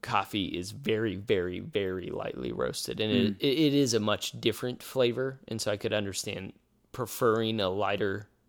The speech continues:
Speaker 1: flavor roast.
Speaker 2: I see.
Speaker 1: But I definitely agreed that, like,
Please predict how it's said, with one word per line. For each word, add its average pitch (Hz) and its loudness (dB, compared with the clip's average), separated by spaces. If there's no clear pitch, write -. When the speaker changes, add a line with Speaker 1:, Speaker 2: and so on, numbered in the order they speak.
Speaker 1:
flavor 110 0
roast. 123 -2
Speaker 2:
I 226 -6
see. 95 -6
Speaker 1:
But 117 6
I 117 8
definitely 110 4
agreed 98 -4
that, 98 -2
like, - -6